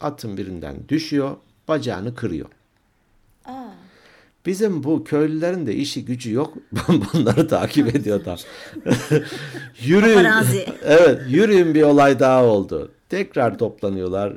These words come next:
Speaker 1: "Ya," diyorlar, "ihtiyar bak sen ş-, asıl şimdi apı yuttun. Senin bütün geçimini oğlun sağlıyordu.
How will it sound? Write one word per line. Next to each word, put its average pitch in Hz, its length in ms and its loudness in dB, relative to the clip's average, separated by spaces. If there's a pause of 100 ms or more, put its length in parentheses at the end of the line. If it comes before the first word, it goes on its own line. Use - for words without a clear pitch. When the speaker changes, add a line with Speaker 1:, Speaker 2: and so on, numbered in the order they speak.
Speaker 1:
"Ya," 127 340 0
diyorlar, 117 300 -2
"ihtiyar 113 560 -6
bak 110 200 -6
sen 135 220 -6
ş-, 123 220 -10
asıl 143 300 -6
şimdi 139 360 -6
apı 92 200 -8
yuttun. 107 420 -10 (600)
Senin 135 420 -2
bütün 127 280 -6
geçimini 104 460 -6
oğlun 101 400 -4
sağlıyordu. 131 840 -6